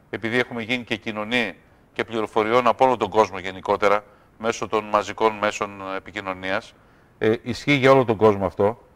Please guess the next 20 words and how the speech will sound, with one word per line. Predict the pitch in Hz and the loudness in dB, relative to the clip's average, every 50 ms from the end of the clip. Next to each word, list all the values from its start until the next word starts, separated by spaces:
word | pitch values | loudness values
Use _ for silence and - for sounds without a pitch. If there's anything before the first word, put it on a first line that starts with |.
| _ _ _ _ _ | _ _ _ _ _
τα | - 123 117 117 | 8 8 8 8
βότανα | 104 113 120 120 117 - 113 107 104 104 110 123 - _ _ _ _ _ _ _ _ _ _ _ _ | 8 10 10 10 10 10 6 6 6 2 -2 -2 -8 _ _ _ _ _ _ _ _ _ _ _ _
ισχύουνε | - 117 113 - - - - 143 139 131 123 123 123 127 143 156 - | -8 -4 -4 -4 -4 -2 0 0 0 0 0 0 0 -2 -2 -4 -10
σήμερα | - - - - 127 120 117 117 113 117 131 151 170 - _ _ _ _ _ _ _ _ - | -14 -10 -4 -4 -2 0 2 4 6 6 4 2 0 -8 _ _ _ _ _ _ _ _ -20
σε | - - - 123 - | -10 -2 0 0 4
πάρα | - 151 160 156 143 | 6 8 8 8 8
πολλές | 117 120 120 123 143 139 - | 6 4 2 2 0 -2 0
περιπτώσεις | - 123 107 98 92 - - 107 104 101 117 135 - - | -2 -2 -2 -2 -4 -2 0 0 0 0 -4 -12 -14 -12
και | - - | -6 -6
υπάρχει | 120 - - 151 160 156 - 143 | -4 2 2 2 2 2 -2 -6
μάλιστα | 123 123 127 127 127 120 - - 143 156 165 - _ _ _ _ _ _ _ _ _ _ | 0 2 2 2 0 -2 -4 -2 -2 -2 -2 -6 _ _ _ _ _ _ _ _ _ _
και | - - 123 | -4 -2 0
η | 117 | 0
ειδικότητα | 110 101 107 104 - 151 156 135 120 131 135 117 | 0 -2 -4 -2 0 0 0 0 0 -2 -2 -2
της | - 120 110 - - - - 107 | -2 -6 -10 -10 -10 -10 -8 -6
βοτανικής | 90 101 98 104 107 101 104 98 - - 139 - - | -4 -2 2 4 2 2 2 -4 -6 -6 -6 -4 0
ιατρικής, | 117 104 95 - 104 92 - - 110 131 - - - - _ _ _ _ _ _ _ _ _ _ _ _ _ _ _ _ _ _ - | 0 0 0 0 -2 -10 -8 -6 -6 -6 -6 -8 -18 -20 _ _ _ _ _ _ _ _ _ _ _ _ _ _ _ _ _ _ -10
η | - 113 | -8 -8
οποία | 110 - 131 131 | -4 0 0 0
ασχολείται | 120 - - 117 110 113 120 107 - 101 90 85 78 | 0 0 0 -4 -4 -2 -2 0 2 2 2 0 -6